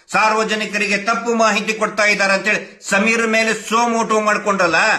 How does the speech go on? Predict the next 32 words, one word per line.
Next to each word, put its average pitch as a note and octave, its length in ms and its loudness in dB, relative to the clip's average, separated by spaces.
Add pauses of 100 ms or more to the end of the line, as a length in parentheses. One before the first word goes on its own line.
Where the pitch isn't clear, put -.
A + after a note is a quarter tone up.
(520)
ಯಾಕೆ A3+ 580 0
ಈ A3 540 0 (480)
ಪ್ರಭಾವಿ A3 580 2
ವ್ಯಕ್ತಿಯ A3 460 0
ಮೇಲೆ G#3+ 280 2
ಸುಳ್ಳು A3+ 440 -2
ಹೇಳಿದಂತಹ G3+ 640 0
ಗೃಹ F#3+ 340 0
ಸಚಿವರನ್ನೇ G#3+ 1080 -2
ನಾನು A3 300 2
ಮಾತಾಡಿದೆ G#3+ 640 0
ಅಂತ G3+ 280 -2 (680)
ಸುಳ್ಳು C4 300 4
ಹೇಳಿದಂತಹ A3 520 0
ವ್ಯಕ್ತಿಯ G3+ 360 0
ಮೇಲೆ F#3 300 2
ಯಾಕೆ E3+ 300 0
ಸೋ D#3 200 -8
ಮೋಟೋ B2 240 -8
ಕೇಸ್ - 300 -16
ಇಲ್ಲ? - 140 -20 (720)
ಇತ್ತೀಚೆಗೆ D#3+ 400 -8
ನೋಡಿದೇವಲ್ಲ, F3+ 380 -2
ಯಾವನೋ C#3 480 -2
ಕುಡುಕ D#3 340 -6
ಸುಮಂತ್ C#3+ 460 -4
ಅಂತ C3 240 -6
ಹೇಳಿ, G#2 380 -8
ನನ್ನ G2 340 -10
ಆಡಿಯೋ A2 400 -8
ಕೇಳಿದೆ G2 340 -16
ಒಂದು, - 400 -20